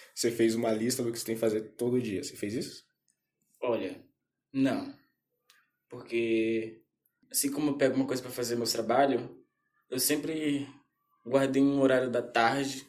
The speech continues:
Speaker 2: a maior parte da minha tarde, pra fazer meus trabalhos e estudar. Por exemplo, é, quan-, quando eu tinha a maior quantidade de trabalho, eu começava uma hora e meia e acabava lá pras quatro e meia, por aí.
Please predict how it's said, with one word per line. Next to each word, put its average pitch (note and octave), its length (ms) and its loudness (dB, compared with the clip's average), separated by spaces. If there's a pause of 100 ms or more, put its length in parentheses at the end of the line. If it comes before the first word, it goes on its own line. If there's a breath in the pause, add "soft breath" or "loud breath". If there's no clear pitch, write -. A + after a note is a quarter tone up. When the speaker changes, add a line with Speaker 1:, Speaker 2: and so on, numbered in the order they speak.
(100)
Speaker 2:
a C3+ 40 -10
maior C3 420 -2
parte B2+ 340 -2
da A#2 80 -2
minha A#2 140 -4
tarde, B2 380 -2
pra A#2 140 -12
fazer A#2 200 -6
meus A#2 120 -2
trabalhos A#2+ 560 0 (1000 soft breath)
e C3 80 -2
estudar. C3 540 0 (400)
Por B2 100 -4
exemplo, A#2+ 580 -2
é, G#2+ 380 2 (1400)
quan-, C3+ 300 0
quando C3+ 220 2
eu C3+ 60 4
tinha C3 160 0
a - 20 -2
maior B2 240 2
quantidade A#2 420 0
de - 60 -8
trabalho, A2+ 640 0 (240)
eu - 80 -18
começava A#2+ 500 0
uma A2+ 180 2
hora A#2 180 2
e - 20 -2
meia C#3+ 480 2 (300)
e B2 80 -6
acabava A2+ 440 -2
lá A2+ 80 2
pras A2+ 220 -4
quatro G#2+ 360 -6
e - 20 -10
meia, G#2 240 -8
por A2+ 220 -8
aí. G#2+ 320 -8